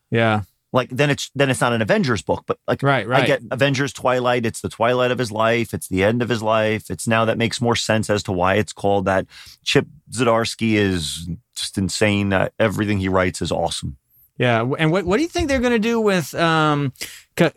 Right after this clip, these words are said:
Speaker 1: 'cause, uh, Tony Stark's son, he, like, goes down into this chamber and he's, like, talking to Tony.
Speaker 2: Right. His dad, like, he kept his dad alive in, like,
Speaker 1: Yeah.
Speaker 2: a, um,
Speaker 1: Like a chamber, like this.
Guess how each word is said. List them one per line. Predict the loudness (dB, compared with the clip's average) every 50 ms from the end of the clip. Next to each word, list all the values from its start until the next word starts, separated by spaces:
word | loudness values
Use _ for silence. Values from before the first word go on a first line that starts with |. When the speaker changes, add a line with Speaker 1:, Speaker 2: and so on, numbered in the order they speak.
| -4
Speaker 1:
'cause, | -2 0 2 2 2 0 -2 -6 -6 -4
uh, | 0 0 2 2 2 2 2 2 2 2 2 2 0 0 -2 -2
Tony | 0 0 2 2 0
Stark's | 0 2 0 0 0 -2 -4
son, | -2 0 2 2 2 2 2 2
he, | 2 2 2
like, | 2 0 0 0
goes | 2 2 2 2 2
down | 0 0 0 2 2
into | 0 0 2
this | 2 2 2 0
chamber | -2 -6 -2 0 2 2 2 0 0 2 2 2 2 2 0 _ -12 -20 -20 -20 _ _ -2 0
and | 0 2 2
he's, | 2 2 2 2
like, | 2 0 0 -2
talking | -4 -2 0 0 0 0 0 0 2
to | 2 2 2 2 0 0 -2 -6 -10 -10
Tony. | -4 0 2 2 2 2 0 -2 -4 -8 -16 -20 -20 _ _ _ _ -8
Speaker 2:
Right. | -2 0 2 2 2
His | 0 0 0
dad, | 0 0 2 2 0
like, | -2 -2 -2
he | -2
kept | 0 0 0 0
his | 0 -2 0
dad | 2 2 2 2
alive | 2 0 0 0 2 2 2 0 0 0
in, | 0 0
like, | 0 0 2
Speaker 1:
Yeah. | 2 2 2 4 2 2 0 -2 -4 -4 -4
Speaker 2:
a, | -2
um, | 0 2 2 2 0 -2 -2 -4 -6 -8 -10 _ _ -4
Speaker 1:
Like | -2 0
a | 0 0
chamber, | -2 -2 -2 0 0 0 0 0 0 0 0
like | 0 0
this. | 0 0 -2 -2